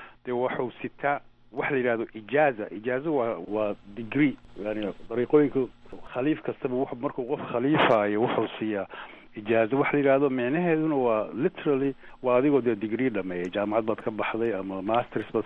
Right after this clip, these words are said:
samaysay. Marka waa master, iyo qof oo wax soo bartay, dariiqadii, eh, shahaadadeedii buu wataa.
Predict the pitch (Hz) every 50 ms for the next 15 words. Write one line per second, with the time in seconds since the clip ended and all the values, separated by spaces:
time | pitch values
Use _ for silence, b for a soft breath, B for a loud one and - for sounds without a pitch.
0 | - - 101 104 104 98 - - - 107 b b b b b b - 127 120 -
1 | 135 120 123 123 117 117 123 131 156 160 - - - 98 110 135 127 107 - -
2 | 135 - - 117 113 110 110 107 107 - - 104 98 101 - - 135 131 127 113
3 | 110 - - - 123 107 113 110 117 107 131 123 127 120 117 - - - - -
4 | 85 95 101 101 98 101 92 - - - - - 104 110 107 113 120 123 120 113
5 | 110 120 113 110 107 107 104 98 - - 131 135